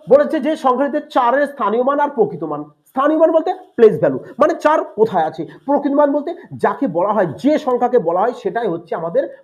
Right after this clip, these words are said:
প্রকৃত মান। ওকে, তাহলে চারের স্থানীয় মান যদি বলে, চার আছে তো এখানে, চার, আর চার লেখো, চারের পরে কটা সংখ্যা? এক, দুই, তিন, ব্যাস, তাহলে তিনটে জিরো বসিয়ে দেবে। এই দেখো, এই দেখো, বিউটিফুল হয়ে গেছে চারের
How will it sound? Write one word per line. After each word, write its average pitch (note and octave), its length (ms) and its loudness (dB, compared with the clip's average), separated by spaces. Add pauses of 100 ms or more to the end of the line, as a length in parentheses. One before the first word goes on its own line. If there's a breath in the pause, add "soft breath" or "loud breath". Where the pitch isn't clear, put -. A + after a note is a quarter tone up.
প্রকৃত D3 320 -8
মান। G#2+ 260 -16 (360)
ওকে, C#4 240 -4 (440 soft breath)
তাহলে B3 540 0 (220 loud breath)
চারের B3 460 2
স্থানীয় G#3 420 -4
মান B3+ 180 0
যদি B3 120 -4
বলে, G#3+ 380 2 (160 loud breath)
চার A#3+ 240 2
আছে B3 220 -2
তো B3+ 80 -2
এখানে, A#3+ 400 -2 (960)
চার, A3 340 2 (460)
আর A#3 220 2
চার B3 200 2
লেখো, B3+ 320 2 (200 loud breath)
চারের A#3 240 2
পরে B3+ 180 6
কটা A3+ 160 -2
সংখ্যা? A3+ 460 2
এক, E3+ 160 -4
দুই, B3 200 -2
তিন, C4 440 -4
ব্যাস, C4 260 2
তাহলে A#3+ 160 2
তিনটে G#3+ 320 -6
জিরো G3 220 -4
বসিয়ে D3+ 320 -8
দেবে। C#3+ 140 -10 (200 loud breath)
এই A#3+ 180 2
দেখো, F3+ 380 -4 (180 loud breath)
এই C#4 180 2
দেখো, A#3+ 220 -4
বিউটিফুল C#4 520 -6
হয়ে A3 220 -2
গেছে A#3 220 -10
চারের B3 500 -14